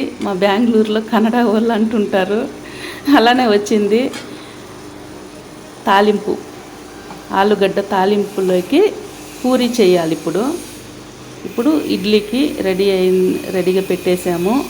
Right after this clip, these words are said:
కుక్కరు. ఆ రెండు అయ్యేలోపు బాక్స్కి, మా అమ్మాయి బాక్స్కి కుకుంబర్, క్యారెట్, క్యారెట్ లేతగా ఫ్రెష్గా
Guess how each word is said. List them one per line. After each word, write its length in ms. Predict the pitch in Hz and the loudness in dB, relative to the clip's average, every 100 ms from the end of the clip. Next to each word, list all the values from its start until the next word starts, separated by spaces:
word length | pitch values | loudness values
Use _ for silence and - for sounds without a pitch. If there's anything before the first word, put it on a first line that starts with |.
| - - | -8 -10
కుక్కరు. 380 | 185 - 185 240 302 - | -10 -4 0 0 0 2
ఆ 20 | 180 | 2
రెండు 200 | 185 190 190 | 4 4 4
అయ్యేలోపు 560 | 185 185 185 175 - 311 370 - - - - - 147 160 | 6 6 4 2 2 0 0 -6 -16 -18 -18 -10 -6 2
బాక్స్కి, 560 | 214 277 294 302 277 320 320 - - 214 | 4 4 2 0 2 0 -2 -8 -12 -4
మా 80 | 196 | -2
అమ్మాయి 280 | 196 208 214 185 | -2 0 0 2
బాక్స్కి 560 | 185 190 226 226 226 247 302 - - - - - - - - - - - - - - - - - - - - - - - - - - - - - - - - | 2 2 0 -6 -2 -2 -2 -6 -14 -16 -18 -18 -16 -16 -18 -18 -18 -18 -18 -18 -18 -16 -14 -14 -14 -16 -18 -18 -18 -18 -16 -18 -18 -18 -18 -18 -18 -18 0
కుకుంబర్, 600 | 208 196 202 196 196 247 - - - 190 | 0 2 0 2 2 0 -4 -12 -14 -4
క్యారెట్, 480 | 185 185 190 - 220 - - - - | -2 0 -2 -2 -4 -4 -10 -12 -4
క్యారెట్ 440 | 202 196 190 - 214 190 | -2 0 -2 0 0 2
లేతగా 400 | 185 180 196 196 | 0 0 0 0
ఫ్రెష్గా 460 | 190 175 - 185 | 0 -4 -4 0